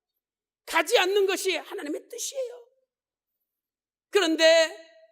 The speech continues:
그놈의 돈 때문에, 그놈의 권력 때문에 마음이 빼앗겨서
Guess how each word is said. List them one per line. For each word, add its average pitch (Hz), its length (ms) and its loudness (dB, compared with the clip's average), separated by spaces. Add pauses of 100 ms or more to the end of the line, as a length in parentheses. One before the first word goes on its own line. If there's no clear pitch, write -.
(140)
그놈의 320 440 0
돈 302 200 -6
때문에, 320 760 0 (360)
그놈의 320 420 0
권력 294 400 -4
때문에 311 460 -2
마음이 392 1040 0
빼앗겨서 330 840 -4